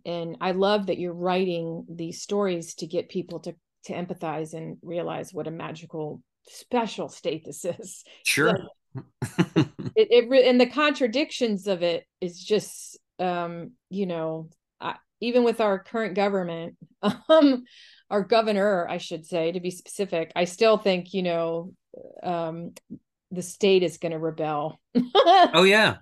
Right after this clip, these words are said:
Speaker 2: Yeah. Well, I mean, it, it already has. I mean, but,
Speaker 1: Yeah.
Speaker 2: um, you know, uh, w-, we go through this thing now where, uh, "Oh, see, I'm in favor of the Everglades restoration. That means I'm pro-environment.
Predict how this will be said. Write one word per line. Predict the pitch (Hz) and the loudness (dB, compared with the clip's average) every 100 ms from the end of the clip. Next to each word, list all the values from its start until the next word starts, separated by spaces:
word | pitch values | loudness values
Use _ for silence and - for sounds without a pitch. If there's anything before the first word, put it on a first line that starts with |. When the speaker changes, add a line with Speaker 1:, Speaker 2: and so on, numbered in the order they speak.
| - | -4
Speaker 2:
Yeah. | 147 170 117 | -2 -2 -2
Well, | 127 151 | 2 4
I | 165 | 6
mean, | 160 | 4
it, | 156 | 4
it | 135 135 | 4 4
already | 135 123 110 | 4 2 0
has. | 123 101 120 | 0 -2 -2
I | |
mean, | 143 139 123 | -2 -2 0
but, | 135 131 | -2 0
Speaker 1:
Yeah. | 185 - | -4 -2
Speaker 2:
um, | 135 117 113 - _ _ _ - | -2 -2 -6 -12 _ _ _ -6
you | 151 | -4
know, | 113 | -4
uh, | - 92 - - | -6 -10 -12 -14
w-, | - 156 131 | -12 -10 -8
we | 147 131 | -2 -2
go | 113 127 | 2 0
through | 123 117 | 0 -2
this | 104 - | -4 -4
thing | - 120 117 | 0 0 2
now | 101 104 90 | 0 0 0
where, | 87 87 87 87 87 90 | -2 -6 -6 -6 -6 -6
uh, | 95 85 85 85 - _ _ 175 | -6 -4 -6 -10 -14 _ _ 4
"Oh, | 185 165 | 6 6
see, | - 165 | 4 2
I'm | 170 185 | 2 2
in | |
favor | - 165 135 127 | 2 0 0 -2
of | 120 | 0
the | |
Everglades | 165 190 131 98 107 | -2 0 -2 -2 -4
restoration. | 101 - 120 127 131 | -6 -4 -4 -4 -4
That | 151 | -2
means | 131 120 117 | -2 -2 -4
I'm | 110 | -4
pro-environment. | 127 120 107 123 143 92 | -2 -2 -2 -2 -2 -4